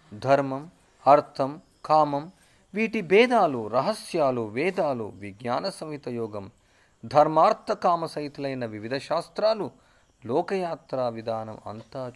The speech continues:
చూశాడు. అంటే అంతా, ఆ, దివ్య దృష్టితోనే చూస్తున్నాడు అన్నమాట మొత్తం వ్యాసుడు.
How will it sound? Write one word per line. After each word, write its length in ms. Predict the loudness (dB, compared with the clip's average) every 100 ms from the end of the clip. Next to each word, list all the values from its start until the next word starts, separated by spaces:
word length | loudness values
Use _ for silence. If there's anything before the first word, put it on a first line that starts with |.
| -14
చూశాడు. 420 | -18 -16 -16 -16 -18 -10
అంటే 160 | -6
అంతా, 400 | -4 0 -2 -2 -10 _ _ -4
ఆ, 140 | -2
దివ్య 340 | -2 -4 -6 -6
దృష్టితోనే 460 | -8 -12 -10 -10
చూస్తున్నాడు 480 | -10 -12 -12 -14 -12
అన్నమాట 200 | -12 -14
మొత్తం 340 | -14 -14 -14 -14 -10
వ్యాసుడు. 420 | -10 -12 -20 -20